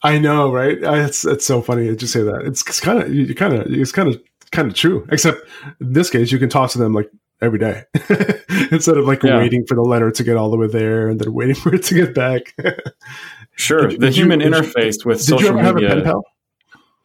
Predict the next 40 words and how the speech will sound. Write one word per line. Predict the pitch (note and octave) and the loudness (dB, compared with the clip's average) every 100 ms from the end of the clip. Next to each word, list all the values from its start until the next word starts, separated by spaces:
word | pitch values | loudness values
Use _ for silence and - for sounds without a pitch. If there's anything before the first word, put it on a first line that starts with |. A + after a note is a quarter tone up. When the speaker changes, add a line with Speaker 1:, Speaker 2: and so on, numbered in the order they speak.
| - | -6
Speaker 2:
No. | A2+ G#2+ G2 G2+ - _ _ _ _ - | -2 0 0 -4 -12 _ _ _ _ -2
Speaker 1:
You | |
never | C3+ B2 | 0 2
have, | B2 | 0
like, | A#2+ A#2 | 0 -2
a | C3+ | -2
legitimate | C3 A#2 B2 B2 A#2 A2+ - _ _ - | 0 0 0 2 0 0 -6 _ _ -2
pen | A#2+ | -2
pal | A#2 B2 A#2+ | 0 0 2
where | A#2 | 2
you | |
had | A#2 A2 | 0 -2
to, | |
like, | A2 G#2+ | -4 -4
mail | A#2+ A2+ G#2+ | -2 -2 -2
a | |
letter? | G#2+ A2+ B2 | -2 -2 0
I, | C#3+ C#3 | 0 2
I've, | D#3 - - _ - - _ _ | 0 -2 -18 _ -20 -20 _ _
I | C#3+ | -2
think | D3+ G3+ | 2 2
in | E3+ | 0
school | - D3+ C3 | 0 2 4
once | A#2+ A#2 | 2 0
they | B2+ | 0
made | A#2+ A2+ | 2 2
us | A2 | 0
do | A2 G#2+ | 0 -2
that. | F#2 - _ _ _ _ | -2 -8 _ _ _ _
Like, | B2+ G#2+ - | 0 0 0
you | C3 | 0
have | B2 A#2 G#2+ - _ _ _ - | 2 0 -4 -18 _ _ _ -8
a | A#2+ | -6
pen | - B2+ A#2 | -2 -2 0
pal | A#2+ G#2 | 0 0
somewhere | - C3 A#2 A2 G#2 | 0 0 2 2 2
in, | |
like, | G#2+ F#2+ - _ _ _ _ _ _ _ _ _ _ - - _ _ | 0 -4 -6 _ _ _ _ _ _ _ _ _ _ -16 -16 _ _
some | - B2+ A#2+ | -2 0 2
other | G#2+ G#2 | 2 0